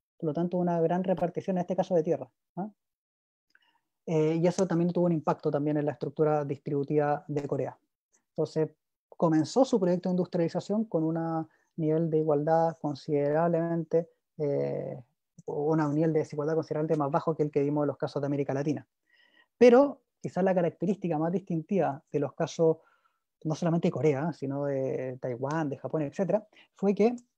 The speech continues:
no renegaron del, del mercado internacional. O sea, el objetivo era no sustituir importaciones, o jugando un poco con la metáfora, no era sustituir importaciones, sino sustitu-, sustituir exportaciones. O sea, insertarse en el mercado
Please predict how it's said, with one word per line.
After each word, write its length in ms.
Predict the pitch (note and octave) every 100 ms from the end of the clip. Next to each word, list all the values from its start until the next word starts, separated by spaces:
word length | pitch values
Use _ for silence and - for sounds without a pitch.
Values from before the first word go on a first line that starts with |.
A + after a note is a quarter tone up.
| _ _
no 260 | F3+ F3+ G3
renegaron 640 | A3 F#3 E3 A3 G#3 B3+ - _ _ _
del, 540 | - E3+ E3+ E3+ E3+ E3+
del 300 | E3 E3 D#3+
mercado 240 | D#3+ E3
internacional. 500 | F3 E3 D#3+ D3 C#3 C3+
O 580 | - _ _ _ _ _
sea, 360 | E3 D#3 D#3+ -
el 100 | D3+
objetivo 400 | - D3 G3 F#3+
era 160 | G#3
no 140 | F#3 F#3+
sustituir 500 | G3 F#3 G3 E3 G3
importaciones, 800 | G3 G3 E3+ D3 - G3+ A#3+ C4 G#3
o 260 | D#3 D3+ - _ - _
jugando 260 | E3 F3
un 40 | E3
poco 160 | F3
con 80 | E3+
la 80 | D#3
metáfora, 420 | D3+ - D3+ C3+ - - _
no 80 | E3
era 100 | F#3
sustituir 420 | F#3+ F3 D#3+ F3
importaciones, 640 | F#3+ F3+ - D3 F#3+ G3+
sino 340 | - E3 G3 - _ _
sustitu-, 580 | F3 D3 D#3 F3+ G3 E3
sustituir 460 | - D#3 D#3+ F3 F#3
exportaciones. 640 | F3 - F3+ F3 - B2+ -
O 180 | _
sea, 100 | -
insertarse 500 | D#3 D3+ C#3 G3 G3
en 40 | G3
el 60 |
mercado 420 | G3 G3 F3 G#3